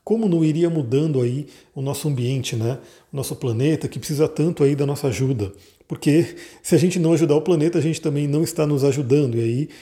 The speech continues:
não tem jeito, né? A gente é ligado ao planeta, assim como, né, todo o universo. Então,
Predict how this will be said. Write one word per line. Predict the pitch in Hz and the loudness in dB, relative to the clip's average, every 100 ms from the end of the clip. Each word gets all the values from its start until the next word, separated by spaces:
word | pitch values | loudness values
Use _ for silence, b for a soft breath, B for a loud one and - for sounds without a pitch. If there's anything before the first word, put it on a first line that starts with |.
| B B | B B
não | 131 123 | -4 0
tem | 160 | 2
jeito, | 127 127 - | 4 2 0
né? | 120 135 - - | -2 -2 -6 -10
A | 120 | -4
gente | 123 139 143 | -2 -2 0
é | 127 131 | 0 2
ligado | 160 135 131 143 | 0 0 0 0
ao | |
planeta, | 156 190 143 143 170 B B B | 0 0 0 -2 -6 B B B
assim | - - 170 | -8 -4 -4
como, | 170 139 147 165 - | 0 2 2 -2 -4
né, | 151 | -6
todo | - 147 156 175 | -2 -2 0 2
o | |
universo. | 165 175 113 107 - - - B B B B B B | 2 2 2 -2 -2 -10 -16 B B B B B B
Então, | 180 - 285 277 | -2 2 2 2